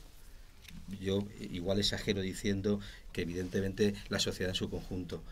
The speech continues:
pero tiene un papel muy importante en la enseñanza, la pedagogía,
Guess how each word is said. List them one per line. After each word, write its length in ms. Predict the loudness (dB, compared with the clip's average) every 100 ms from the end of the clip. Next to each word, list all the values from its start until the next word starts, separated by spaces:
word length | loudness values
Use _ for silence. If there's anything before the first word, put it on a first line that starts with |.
| -4
pero 160 | 0 2
tiene 160 | 2 2
un 80 |
papel 300 | 0 2 2
muy 180 | 4 2
importante 580 | 2 0 -2 0 0 0
en 40 |
la 80 | -2
enseñanza, 600 | -2 0 -2 -4 -6 -12 -10 -10 -10 -6 -4
la 80 |
pedagogía, 580 | 0 0 -2 -2 -2 -2